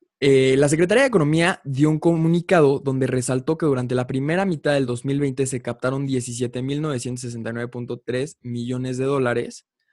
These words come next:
producto de ingreso de veinticuatro mil cuatrocientos dieciocho millones de dólares registrados como flujo de entrada y cuatro mil seiscientos sesenta y ocho millones de dólares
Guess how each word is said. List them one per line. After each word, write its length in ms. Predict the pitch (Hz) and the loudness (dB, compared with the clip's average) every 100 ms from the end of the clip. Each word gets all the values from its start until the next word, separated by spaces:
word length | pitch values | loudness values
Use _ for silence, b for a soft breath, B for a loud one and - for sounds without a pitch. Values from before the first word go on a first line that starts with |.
| _ _ _ - | _ _ _ 0
producto 440 | 139 143 143 165 | 4 4 4 2
de 80 | 156 | 4
ingreso 400 | 139 139 135 147 | 2 2 2 2
de 80 | 131 | 2
veinticuatro 840 | 120 120 123 120 123 123 123 127 | 0 -4 -6 -6 -4 -4 -2 -2
mil 220 | 143 170 | -2 -2
cuatrocientos 560 | 180 175 131 131 139 139 | -2 -2 -4 -6 -6 -4
dieciocho 400 | 120 123 123 127 | -4 -4 -4 -6
millones 300 | 120 123 120 | -6 -6 -4
de 80 | |
dólares 320 | 120 120 120 117 | -2 -2 -4 -6
registrados 560 | 117 117 - 127 127 | -10 -12 -6 -4 -4
como 180 | - 113 | -6 -12
flujo 360 | - 127 120 143 | -8 -8 -4 -4
de 60 | |
entrada 440 | 139 147 135 131 _ | -2 0 0 0 _
y 160 | - 139 | -8 -4
cuatro 420 | - 131 - 127 | -2 -2 -2 -2
mil 200 | 135 135 | -2 -2
seiscientos 560 | 143 143 139 123 131 127 | -2 -2 -4 -6 -6 -8
sesenta 380 | 117 113 110 | -10 -12 -8
y 60 | 113 | -6
ocho 240 | 113 - | -6 -8
millones 480 | 123 117 120 117 117 | -6 -4 -4 -4 -6
de 80 | 120 | -4
dólares 480 | 127 120 117 131 | -2 -2 -4 -8